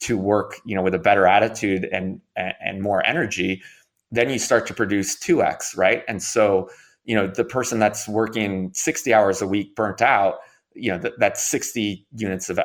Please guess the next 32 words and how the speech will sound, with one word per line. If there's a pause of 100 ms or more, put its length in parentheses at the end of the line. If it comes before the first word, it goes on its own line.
(140)
output
per
week.
The
person
that (500)
is
showing
up
to
work, (200)
you
know,
with
that
vigor
and
vitality
and
energy,
that's
able
to
produce
two
X (240)
in
just
forty
hours
a
week,